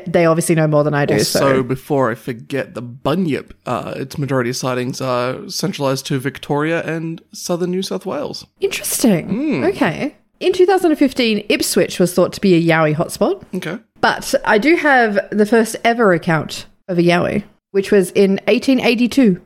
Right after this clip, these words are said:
Speaker 2: I was gonna say, are there any long-lasting Indigenous Australian records of a Yowie?
Speaker 1: Okay, yes, there is,
Speaker 2: Mm.
Speaker 1: but I'm talking about the first written account,
Speaker 2: Okay.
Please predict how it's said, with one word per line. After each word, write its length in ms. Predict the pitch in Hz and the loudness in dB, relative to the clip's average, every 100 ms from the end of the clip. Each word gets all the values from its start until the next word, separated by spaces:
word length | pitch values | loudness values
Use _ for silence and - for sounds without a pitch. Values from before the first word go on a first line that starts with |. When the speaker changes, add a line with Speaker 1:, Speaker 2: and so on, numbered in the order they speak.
| _ - | _ -4
Speaker 2:
I 160 | 170 | 0
was 140 | 175 143 | 0 -2
gonna 140 | 139 | -6
say, 260 | 131 156 127 | -4 -4 -2
are 180 | 127 135 | -2 -2
there 140 | 143 | -4
any 300 | 156 160 160 | -6 -6 -6
long-lasting 1400 | 139 135 139 139 131 127 131 - - 123 120 113 107 - - _ _ - | -4 -4 -2 -4 -4 -4 -6 -10 -8 -8 -6 -8 -10 -14 -20 _ _ -16
Indigenous 480 | 135 139 135 135 143 | -8 -6 -6 -8 -10
Australian 580 | - - 196 180 143 110 | -10 -4 -2 0 0 -2
records 400 | 110 107 90 - | -6 -8 -12 -12
of 440 | 98 - 190 196 | -12 -14 -20 -20
a 80 | - | -14
Yowie? 640 | - - - - - 123 _ _ - | -12 -8 -8 -8 -12 -16 _ _ -2
Speaker 1:
Okay, 340 | 220 202 160 - | 0 0 -2 -4
yes, 640 | 202 202 202 170 - - - | 2 4 4 2 -4 -4 -2
there 220 | 196 208 196 | 0 2 2
is, 460 | 180 151 220 208 208 | 2 0 -2 -2 -6
Speaker 2:
Mm. 240 | 139 101 - | -4 -4 0
Speaker 1:
but 160 | 185 | 2
I'm 140 | 175 196 | 2 4
talking 120 | 208 | 4
about 180 | 190 180 | 4 2
the 60 | 185 | 2
first 240 | 180 - | 0 2
written 180 | 185 170 | 0 0
account, 300 | 160 160 147 | -2 0 0
Speaker 2:
Okay. 180 | 127 | -4